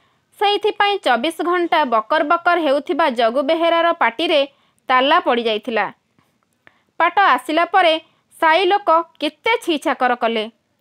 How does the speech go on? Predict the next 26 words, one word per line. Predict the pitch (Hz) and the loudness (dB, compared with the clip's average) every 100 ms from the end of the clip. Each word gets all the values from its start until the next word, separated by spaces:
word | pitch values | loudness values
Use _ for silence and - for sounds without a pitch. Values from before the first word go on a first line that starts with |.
| _ _ | _ _
କିଏ | - 370 | -4 -2
କହିଲା | 381 415 403 403 | 0 0 2 0
ଶାଶୁ | - 262 302 | 0 -2 -2
ଶ୍ୱଶୁରଙ୍କ | 359 392 415 403 381 381 | -2 -2 0 -2 0 -2
ସଙ୍ଗେ | 392 381 381 392 | -2 -2 -2 -4
କଳି | 269 240 285 | 0 0 0
କଲାରୁ | 349 349 349 370 381 _ _ _ _ _ _ | 0 2 2 0 -6 _ _ _ _ _ _
ଘରୁ | 226 302 339 | -6 -2 0
ତଣ୍ଟିଆ | 392 269 254 247 320 | 0 -2 -2 -4 -2
ମାରି | 339 339 339 | 0 0 -2
ବିଦା | 240 220 254 | -2 -2 0
କରିଦେଲେ। | 285 302 330 330 349 _ _ _ _ _ _ | 0 0 -2 -2 -4 _ _ _ _ _ _
କିଏ | 381 427 | -2 0
କହିଲା | 440 403 427 359 359 _ _ 254 | 0 0 2 0 -2 _ _ -6
ଜ୍ୱଇଁର | 247 339 440 480 | -2 0 0 2
ମନ | 285 254 | 2 2
ମାନିଲା | 240 226 226 226 | 0 0 0 -2
ନାହିଁ | 220 233 233 | -4 -8 -6
ବୋଲି | 262 359 370 | -4 -2 -2
ତଡ଼ିଦେଲା। | - 220 220 214 202 240 _ _ _ _ _ - | -2 -2 -2 -4 -4 -8 _ _ _ _ _ -4
ଆଉ | 311 | -4
କିଏ | 330 254 277 | -2 -2 0
କହିଲା | 285 370 403 349 311 - _ _ - | 0 0 2 0 -2 -8 _ _ -8
ସାଇ | 302 285 392 | 0 2 2
ଲୋକଙ୍କ | 415 415 392 403 | 0 0 0 0
ସଙ୍ଗରେ | 403 320 302 330 359 | 0 -2 2 2 4